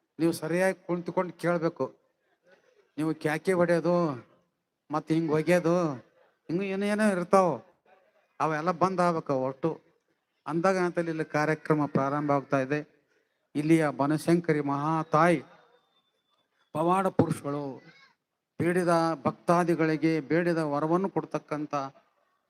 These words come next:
ಮಹಾನ್ ಶಕ್ತಿ ಸ್ವರೂಪಿಣಿಯಾಗಿರ್ತಕ್ಕಂಥವಳಾಗಿದ್ದಾಳೆ ಬನಶಂಕರಿ ದೇವಿ.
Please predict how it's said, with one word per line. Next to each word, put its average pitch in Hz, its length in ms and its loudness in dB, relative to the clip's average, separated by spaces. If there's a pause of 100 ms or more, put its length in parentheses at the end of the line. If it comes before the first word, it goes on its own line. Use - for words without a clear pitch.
(400)
ಮಹಾನ್ 175 440 0
ಶಕ್ತಿ 208 400 2
ಸ್ವರೂಪಿಣಿಯಾಗಿರ್ತಕ್ಕಂಥವಳಾಗಿದ್ದಾಳೆ 160 1900 2
ಬನಶಂಕರಿ 135 680 -6
ದೇವಿ. 139 340 -2